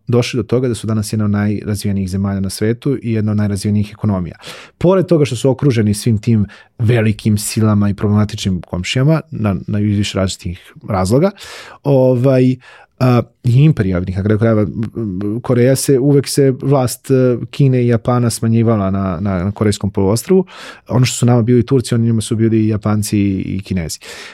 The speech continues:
Ovaj, a, a, i oni, pored toga što su na jednom takvom mestu, nemaju nikakvog ni, nemaju ni, nikakvih ni prirodnih bogatstava, zemlja im je poprilično, a,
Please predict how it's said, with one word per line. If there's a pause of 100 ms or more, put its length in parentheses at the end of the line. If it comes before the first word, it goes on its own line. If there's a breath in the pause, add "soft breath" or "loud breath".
(120 loud breath)
Ovaj, (140)
a, (760)
a, (320)
i
oni, (300)
pored
toga
što
su
na
jednom
takvom
mestu,
nemaju
nikakvog
ni,
nemaju
ni,
nikakvih
ni
prirodnih
bogatstava,
zemlja
im
je
poprilično, (420 loud breath)
a,